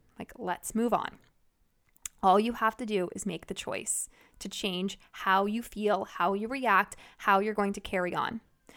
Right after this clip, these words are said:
Always envision yourself twenty years in the future and ask yourself, would you want to come back? And how would you treat this moment differently,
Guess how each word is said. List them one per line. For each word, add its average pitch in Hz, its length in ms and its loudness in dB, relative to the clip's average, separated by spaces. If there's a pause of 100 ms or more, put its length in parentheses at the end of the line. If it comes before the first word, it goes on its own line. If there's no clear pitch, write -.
(300)
Always 240 340 6
envision 226 400 4
yourself 214 320 2
twenty 214 320 0
years 196 420 0 (240)
in 202 120 4
the 202 60 4
future 202 320 -8
and 190 80 0
ask 190 180 -2
yourself, 190 320 0 (400)
would 214 260 8
you 214 80 4
want 202 180 4
to - 60 -16
come 190 140 -2
back? - 440 -2
And 208 120 -6
how 208 280 6
would 226 160 6
you 208 140 -2
treat 202 260 -6
this 190 200 -6
moment 196 380 -2
differently, - 680 -2